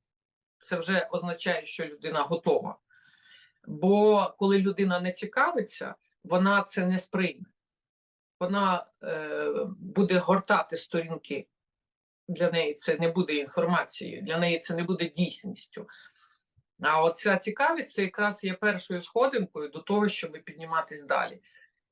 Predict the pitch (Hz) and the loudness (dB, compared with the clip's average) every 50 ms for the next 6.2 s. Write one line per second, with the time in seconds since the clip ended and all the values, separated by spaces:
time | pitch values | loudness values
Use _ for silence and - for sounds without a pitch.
0 | _ _ - 190 190 196 196 185 185 - 180 185 180 180 170 170 - - 247 226 | _ _ 2 6 6 6 6 4 4 2 4 4 6 6 4 2 0 2 4 4
1 | 196 170 175 196 202 196 202 208 196 180 - - 170 - 160 170 - - 320 330 | 4 4 4 4 4 6 6 6 4 4 0 -4 -10 -10 -10 -8 -4 -4 -4 -2
2 | - - 214 180 175 - 185 180 185 202 214 220 214 - 208 214 220 226 220 - | 0 0 0 0 0 -2 -2 0 2 2 2 0 0 0 0 0 0 0 -2 -8
3 | - _ _ _ _ _ _ _ - - - - 202 202 196 180 190 180 165 165 | -14 _ _ _ _ _ _ _ -12 -6 0 4 4 4 4 4 2 0 0 -2
4 | - _ _ - - - - - 190 196 202 214 226 214 196 185 170 160 147 - | -6 _ _ -18 -16 -16 -4 0 2 4 6 6 6 6 4 2 0 -4 -8 -10
5 | - _ _ _ _ _ _ _ _ _ - - - - - 208 214 214 196 180 | -14 _ _ _ _ _ _ _ _ _ -14 -14 -12 -8 -2 0 2 2 0 0
6 | - - - - | -4 -10 -20 -18